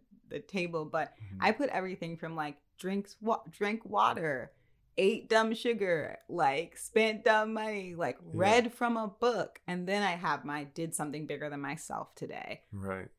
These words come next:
Speaker 1: Educated myself with a podcast or something else today, like, donated to a cause today. So you can put all those things right next to each other.
Speaker 2: Right.
Speaker 1: And, like, my friends who have started using the habit tracker, they all do it, like,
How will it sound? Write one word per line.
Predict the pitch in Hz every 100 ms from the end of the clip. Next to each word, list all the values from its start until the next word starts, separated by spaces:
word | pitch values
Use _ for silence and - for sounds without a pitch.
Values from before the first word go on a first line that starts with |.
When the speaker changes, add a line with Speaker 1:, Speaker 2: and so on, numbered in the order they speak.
| -
Speaker 1:
Educated | 185 175 170 165 147
myself | 147 143 - 135 113 -
with | 151 147
a |
podcast | 139 143 143 135 131 160 -
or |
something | 135 135 131 127
else | 123 -
today, | 135 - -
like, | - - _
donated | - 165 170 160 135 123
to | -
a | 117
cause | - 131 117 -
today. | - - -
So | 185 170 - - _
you | 208 240
can | 247
put | 214 294 294
all | - 226 254
those | 226 220
things | - 220 190
right | 147 175 202
next | 240 175 -
to | 233
each | 233 220
other. | 254 277 285 -
Speaker 2:
Right. | - 190
Speaker 1:
And, | 190
like, | 185 180
my | 214
friends | 254 311 359
who |
have | 359
started | 262 254 247
using | 254 226
the | 208
habit | 214 208 202
tracker, | 185 180 180 175 -
they | 196 214
all | 127 208 269
do | 233 226
it, | 277 240 -
like, | 170 -